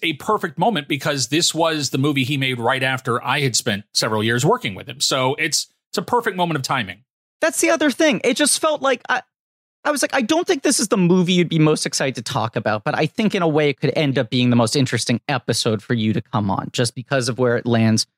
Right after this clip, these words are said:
Speaker 2: on everything." But our guest today, of course, is film critic Drew McWeeny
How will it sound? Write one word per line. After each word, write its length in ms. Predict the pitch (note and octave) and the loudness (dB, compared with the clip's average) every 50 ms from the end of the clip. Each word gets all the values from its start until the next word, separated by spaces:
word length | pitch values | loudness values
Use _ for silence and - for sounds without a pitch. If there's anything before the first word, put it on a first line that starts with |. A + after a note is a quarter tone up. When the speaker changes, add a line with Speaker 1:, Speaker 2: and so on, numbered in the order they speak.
| _ _ _ | _ _ _
Speaker 2:
on 100 | B2 A#2+ | 0 0
everything." 320 | A#2 G#2+ G#2 G#2 - A#2 A#2 | 2 2 0 2 2 2 2
But 100 | E3+ G#3+ | 2 0
our 60 | A3+ | 0
guest 300 | F3+ - C#4 C4 A#3+ - | 0 0 0 0 2 2
today, 220 | B3 A#3+ A3+ A3 | 2 2 4 2
of 120 | G#3+ - - | 0 -2 -4
course, 560 | - - G3+ G#3 G3+ G3+ F#3+ - - - - - _ _ _ _ _ _ _ _ _ _ _ - | -2 0 2 2 2 2 0 -2 -4 -8 -8 -12 _ _ _ _ _ _ _ _ _ _ _ -8
is 80 | - - | -8 -4
film 280 | - A3+ A3+ A#3 G#3+ | -2 0 2 2 0
critic 380 | - - - G#3 G3+ F#3+ D#3+ - | 0 0 -2 -2 -2 -2 -2 -2
Drew 240 | - G3+ B3+ C4 A#3+ | 0 0 2 4 4
McWeeny 800 | A3+ G#3 F#3+ - - C3+ C#3+ D3 D3+ D3 C#3+ C#3+ C#3 C#3 C3+ | 2 2 0 -2 -2 0 2 2 4 4 4 4 2 2 0